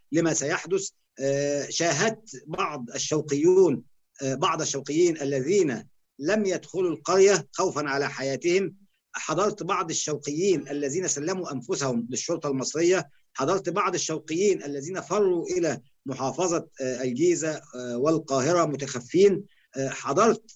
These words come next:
آه، وسمعت بأذني طلقات الرصاص ومناشدات الشرطة، لأن من بدأ بإطلاق الرصاص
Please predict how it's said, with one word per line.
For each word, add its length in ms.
آه، 840
وسمعت 460
بأذني 540
طلقات 500
الرصاص 540
ومناشدات 720
الشرطة، 500
لأن 460
من 200
بدأ 260
بإطلاق 440
الرصاص 500